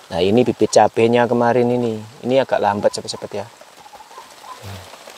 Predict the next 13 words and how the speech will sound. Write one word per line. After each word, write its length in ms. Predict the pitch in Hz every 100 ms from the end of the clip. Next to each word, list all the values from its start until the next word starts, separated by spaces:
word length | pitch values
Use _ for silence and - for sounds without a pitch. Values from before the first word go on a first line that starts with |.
| - - - - - -
Luar 140 | 104 98
biasa. 360 | 101 95 - 98 101 - - - - - - - - - - -
Oke. 160 | - 90 87 - - - - - - -
Dan 160 | 127 123
juga, 320 | 131 156 143 - _
eh, 480 | 147 143 143 143 143
bawang 300 | 139 135 131
prenya 480 | 127 147 151 170 170 - - _ - _ - - - -
bagus 320 | 117 117 -
sekali. 400 | 131 127 131 143 135 - - - - - - - - - - - - - -
Luar 160 | 104 101
biasa. 640 | 107 101 - 113 113 - - - - - - - - - - - - - - - -
Sungguh 560 | - - 95 95 101